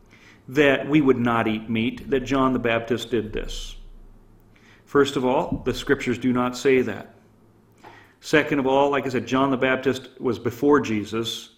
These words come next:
uh, died on the cross. And that sounds to me exactly like what we see today in what we call confirmation bias.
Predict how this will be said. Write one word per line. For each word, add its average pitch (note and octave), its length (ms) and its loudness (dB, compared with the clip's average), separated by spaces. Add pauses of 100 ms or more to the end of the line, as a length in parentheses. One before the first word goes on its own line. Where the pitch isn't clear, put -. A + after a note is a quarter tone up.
(220)
uh, A2 540 -4 (240)
died A2+ 240 0
on G#2 100 -4
the G#2+ 60 -8
cross. A2+ 580 -6 (840)
And C#3 440 0 (320)
that D3 300 0
sounds D#3+ 440 -2
to C#3 120 -4
me C3+ 320 2
exactly B2+ 720 0
like A#2+ 200 0
what B2 120 -2
we A#2+ 120 2
see B2 220 0
today A#2 300 2
in A2+ 100 2
what A2+ 100 -2
we B2 120 2
call A2 360 -2 (140)
confirmation G#2+ 880 -2
bias. G2+ 580 -8